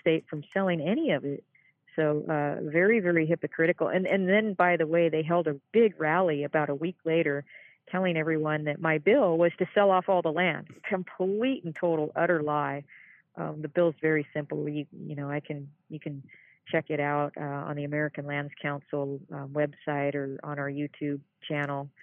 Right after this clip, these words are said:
Um, we've got it edited down so you can see just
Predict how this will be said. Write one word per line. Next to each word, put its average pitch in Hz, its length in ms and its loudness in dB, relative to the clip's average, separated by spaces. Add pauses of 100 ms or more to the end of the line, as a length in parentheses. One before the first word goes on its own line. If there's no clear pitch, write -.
(420)
Um, 139 420 -8
we've 156 220 -2
got 143 200 0
it 143 180 -4
edited 147 420 -2
down 147 400 -4
so 151 60 -6
you 139 140 -4
can 139 260 -12
see 147 120 -2
just 139 240 -4